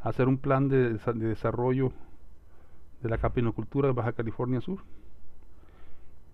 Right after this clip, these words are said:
Eh, hicimos el trabajo, lo terminamos, lo presentamos a los jefes debidos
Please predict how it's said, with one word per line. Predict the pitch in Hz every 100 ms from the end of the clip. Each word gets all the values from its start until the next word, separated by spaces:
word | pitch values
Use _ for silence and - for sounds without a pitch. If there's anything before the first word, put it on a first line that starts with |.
| -
Eh, | 127 117 117 113
hicimos | 147 143 143
el | 135
trabajo, | 139 139 165 160 170
lo | 160 135
terminamos, | 135 127 127 147 170 170 170 - -
lo | 123
presentamos | 123 117 117 - 143 147 139
a | 135
los | 127 117 -
jefes | 143 139 151 - - - - - - - - - -
debidos | 123 123 139 170 170